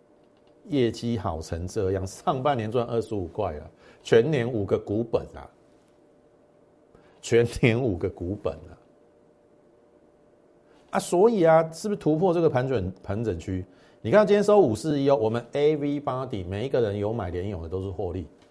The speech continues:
我从四八零最高买在五二四啊，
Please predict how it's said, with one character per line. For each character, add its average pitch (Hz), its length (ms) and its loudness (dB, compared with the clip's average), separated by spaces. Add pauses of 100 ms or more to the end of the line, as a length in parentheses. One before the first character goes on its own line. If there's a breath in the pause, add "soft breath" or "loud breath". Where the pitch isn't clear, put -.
(260 soft breath)
我 101 100 -2
从 127 200 2
四 156 200 -6
八 139 220 0
零 98 160 -2
最 113 140 0
高 113 120 -2
买 90 140 -6
在 104 240 -2
五 92 180 -4
二 95 80 -2
四 - 240 -10
啊， - 140 -18